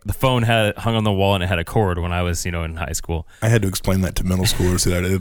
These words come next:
Speaker 2: thought it was hilarious.
Speaker 1: <laughs> But, but no, I mean,
Speaker 2: <laughs>
Speaker 1: for real, like, it, it, it wasn't like it is today.
Speaker 2: Yep.
Speaker 1: And so do you think as adults, I mean, for one, I know I'm using my phone a lot, and I, I really appreciate the Apple screen time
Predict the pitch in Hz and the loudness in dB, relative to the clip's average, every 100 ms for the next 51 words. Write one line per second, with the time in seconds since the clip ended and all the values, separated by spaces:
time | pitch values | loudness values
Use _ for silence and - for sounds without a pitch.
0 | - 98 85 95 92 90 90 90 - - | 0 0 2 0 0 0 0 2 2 4
1 | - 220 127 - 143 196 131 151 180 175 | 4 4 4 2 2 2 2 2 4 4
2 | 143 117 - - 143 - _ 131 - _ | 4 2 2 0 0 -2 _ -2 -2 _
3 | 135 110 - 120 143 151 - _ _ - | -4 -4 -4 0 2 2 -2 _ _ -2
4 | 120 117 117 110 - 123 92 85 98 - | 0 2 2 2 2 2 2 0 -6 -10
5 | - 101 98 - 131 131 120 - - 113 | -12 -8 -2 0 2 4 4 2 -8 -4
6 | 120 143 202 - 143 117 - 104 98 98 | 0 2 2 2 0 0 2 4 4 4
7 | 87 - 101 127 110 98 - - 98 98 | 0 -4 0 2 4 0 -2 -2 -2 -2
8 | - 107 117 123 107 82 110 98 107 113 | 0 0 2 2 2 2 2 2 2 2
9 | 110 107 101 90 95 - 104 101 92 85 | 2 0 -2 0 0 2 2 2 0 -2
10 | 80 - 110 110 - 117 131 131 - 120 | -4 -2 0 2 4 4 4 2 0 0
11 | 117 107 98 90 87 92 - 113 107 90 | 2 2 2 0 0 -2 0 0 0 0
12 | 76 76 | -2 -4